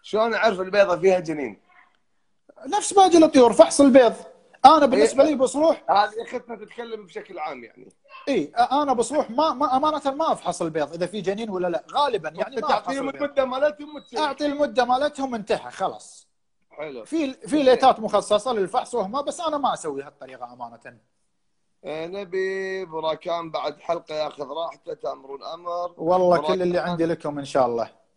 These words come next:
Speaker 1: إذا توني ماخذ طير وجايبه مكان جديد، ايش كثر يبي له على ما يتعود على المكان وياخذ راحته؟ وتكلم عن الديسكي لوري.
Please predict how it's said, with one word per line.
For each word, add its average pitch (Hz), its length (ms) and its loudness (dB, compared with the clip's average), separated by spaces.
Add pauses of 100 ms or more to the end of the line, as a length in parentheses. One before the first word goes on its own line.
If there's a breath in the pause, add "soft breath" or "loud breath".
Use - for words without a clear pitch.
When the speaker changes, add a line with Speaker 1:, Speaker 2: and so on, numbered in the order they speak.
(520)
Speaker 1:
إذا 175 460 -6
توني 185 440 -10
ماخذ 175 360 -8 (120)
طير 185 280 -10
وجايبه 175 640 -6
مكان 175 500 -8
جديد، 170 220 -14
ايش 143 140 -20
كثر 185 320 -10
يبي 175 360 -8
له 175 100 -4
على 160 280 -4
ما 160 160 -10
يتعود 160 440 -10
على 123 100 -14
المكان 175 440 -8
وياخذ 165 420 -4
راحته؟ 180 720 -6
وتكلم 160 560 -12
عن 175 140 -12
الديسكي 175 500 -16
لوري. 139 540 -8